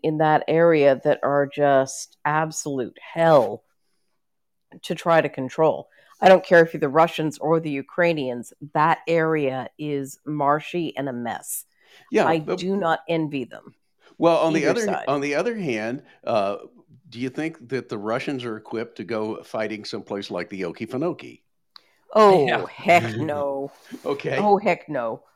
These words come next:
Speaker 3: Yeah,
Speaker 1: We could
Speaker 3: so
Speaker 1: make,
Speaker 3: what's
Speaker 1: no, the
Speaker 2: Where, no
Speaker 1: Okefenokee would be so much fun for a bunch of Rangers.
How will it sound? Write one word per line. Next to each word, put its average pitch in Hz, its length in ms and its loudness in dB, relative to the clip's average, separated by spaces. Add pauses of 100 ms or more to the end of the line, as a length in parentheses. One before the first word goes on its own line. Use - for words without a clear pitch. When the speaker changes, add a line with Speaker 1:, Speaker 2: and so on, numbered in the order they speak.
(120)
Speaker 3:
Yeah, 156 200 2
Speaker 1:
We 135 60 -2
could 269 100 -4
Speaker 3:
so 196 120 2
Speaker 1:
make, 180 120 4
Speaker 3:
what's 175 260 -2
Speaker 1:
no, 151 260 -2
the 127 60 -12
Speaker 2:
Where, 214 220 2
no 208 120 4
Speaker 1:
Okefenokee 180 920 2
would 147 260 -4
be 143 160 -4
so 170 240 2
much 170 260 0
fun 143 420 2
for 143 180 -2
a 139 40 2
bunch 143 320 0
of 127 80 -4
Rangers. 131 760 -6